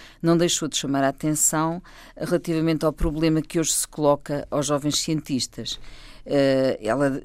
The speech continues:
disse ela, qualquer português, disse ela, qualquer português medianamente inteligente terá vergonha se perdermos esse grupo de investigadores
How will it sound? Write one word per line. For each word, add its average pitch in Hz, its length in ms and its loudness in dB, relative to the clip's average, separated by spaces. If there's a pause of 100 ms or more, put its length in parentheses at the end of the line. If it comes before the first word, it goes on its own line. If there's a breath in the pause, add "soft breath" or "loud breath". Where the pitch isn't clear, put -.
(160)
disse 147 360 -2
ela, 180 240 4
qualquer 170 400 2
português, 156 720 -2
disse - 280 -4
ela, 127 260 -8 (160)
qualquer 160 320 0
português 143 520 -2
medianamente 156 800 2
inteligente 135 680 -4 (400 loud breath)
terá 165 180 8
vergonha 147 640 0
se - 160 -2
perdermos 151 520 0
esse 175 180 0
grupo 156 340 -6
de 175 60 -6
investigadores 143 720 -4